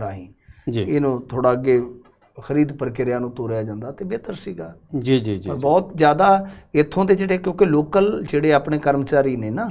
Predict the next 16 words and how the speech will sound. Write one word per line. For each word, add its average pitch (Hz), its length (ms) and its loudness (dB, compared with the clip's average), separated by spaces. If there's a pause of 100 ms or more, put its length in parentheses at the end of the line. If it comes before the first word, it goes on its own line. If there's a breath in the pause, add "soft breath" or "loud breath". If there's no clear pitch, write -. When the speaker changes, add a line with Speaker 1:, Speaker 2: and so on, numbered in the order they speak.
Speaker 2:
ਜੀ, 123 200 0
ਜੀ। 98 240 -6
Speaker 1:
ਖਰੀਦ 143 280 0
ਏਜੰਸੀਆਂ 127 500 -4
ਵਾਸਤੇ 110 440 -4
ਹਾਇਰ 117 240 -2
ਕੀਤੇ 110 340 -10
ਹੋਏ 101 180 -8
ਜਿਹੜੇ 107 360 -12
ਆ, 87 200 -20 (800)
ਜਾਂ 120 240 -6
ਜਿਹੜੇ 117 220 -8
ਮਤਲਬ 110 320 -10
ਕਿ 110 260 -8 (300)
ਨਿਯੁਕਤ 139 380 -2
ਨੇ, 123 320 -4